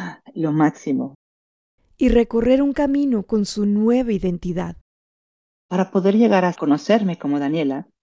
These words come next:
Speaker 1: yo durante mucho tiempo rechacé mi naturaleza. O sea,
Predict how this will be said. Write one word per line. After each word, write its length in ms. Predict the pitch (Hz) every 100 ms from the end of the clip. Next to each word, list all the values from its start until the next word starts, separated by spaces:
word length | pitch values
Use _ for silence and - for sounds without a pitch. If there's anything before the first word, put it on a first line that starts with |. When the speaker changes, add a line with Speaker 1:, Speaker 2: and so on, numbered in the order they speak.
| _
Speaker 1:
yo 260 | 160 170 165
durante 360 | 175 180 -
mucho 320 | 160 165 -
tiempo 320 | - 156 151 - _ _
rechacé 880 | 170 160 - 147 - 156 143 143 _ _
mi 180 | - 165
naturaleza. 720 | 156 135 143 131 147 - - - _ _ _ -
O 60 |
sea, 380 | - 143 135 -